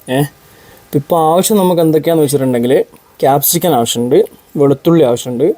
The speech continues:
പച്ചമുളക് ആവശ്യമുണ്ട്, പിന്നെ മാഗി ക്യൂബ് ആവശ്യമുണ്ട്, സൺഫ്ലവർ ഓയിൽ ആവശ്യമുണ്ട്, ഉപ്പ് ആവശ്യമുണ്ട്. അപ്പോൾ ഐറ്റ സാധനങ്ങളൊക്കെ ഒന്ന് നമ്മൾ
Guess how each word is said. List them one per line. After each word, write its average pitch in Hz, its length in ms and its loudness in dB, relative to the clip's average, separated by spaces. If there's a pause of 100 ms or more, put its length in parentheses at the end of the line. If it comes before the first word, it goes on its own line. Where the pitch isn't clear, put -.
(140)
പച്ചമുളക് 151 500 -2
ആവശ്യമുണ്ട്, 123 380 -2 (1000)
പിന്നെ 123 280 0 (160)
മാഗി 151 360 2
ക്യൂബ് 151 260 4
ആവശ്യമുണ്ട്, 123 400 0 (920)
സൺഫ്ലവർ 143 460 0
ഓയിൽ 147 260 4
ആവശ്യമുണ്ട്, 120 400 -2 (160)
ഉപ്പ് 147 300 -6
ആവശ്യമുണ്ട്. 123 340 -2 (800)
അപ്പോൾ 180 140 -2 (100)
ഐറ്റ 208 160 0 (140)
സാധനങ്ങളൊക്കെ 170 480 0
ഒന്ന് 147 160 0
നമ്മൾ 139 160 -2